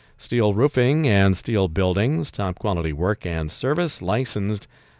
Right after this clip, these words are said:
bonded, and insured. A and L Wiggy Construction.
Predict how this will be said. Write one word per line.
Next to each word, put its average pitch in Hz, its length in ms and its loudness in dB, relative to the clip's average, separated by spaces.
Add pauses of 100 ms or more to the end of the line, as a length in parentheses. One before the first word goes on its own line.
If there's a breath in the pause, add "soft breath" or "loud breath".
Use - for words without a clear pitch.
(120)
bonded, 92 640 0
and 95 380 -4
insured. 85 580 -4
A 80 140 -4
and 92 140 -4
L 92 200 -2
Wiggy 92 280 -6
Construction. 113 800 -4